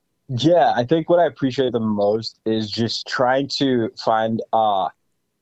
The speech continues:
find a balance between making it very personal, but also making it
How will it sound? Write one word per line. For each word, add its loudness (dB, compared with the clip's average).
find 2
a -2
balance -2
between -4
making -2
it -2
very -2
personal, -2
but 0
also 0
making -2
it -2